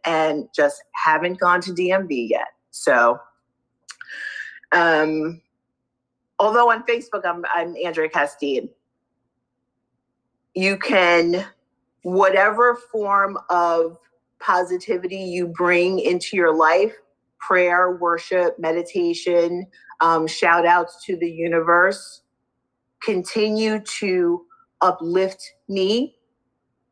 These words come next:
and the work that I am doing, will do, and continue to do, and that I do it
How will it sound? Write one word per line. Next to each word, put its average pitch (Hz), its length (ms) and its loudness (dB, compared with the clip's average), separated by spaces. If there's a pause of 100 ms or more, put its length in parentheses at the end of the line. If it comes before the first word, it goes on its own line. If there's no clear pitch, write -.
(560)
and 160 520 2 (2250)
the 170 180 0
work 175 480 2 (600)
that 165 240 2
I 160 480 0 (1500)
am 156 200 -8
doing, 190 600 -2 (100)
will 180 320 2
do, 196 460 -2
and 165 160 0
continue 175 520 -2
to 202 100 2
do, 220 360 2 (100)
and 170 140 2
that 160 140 4
I 156 160 4
do 180 320 -2
it 170 220 2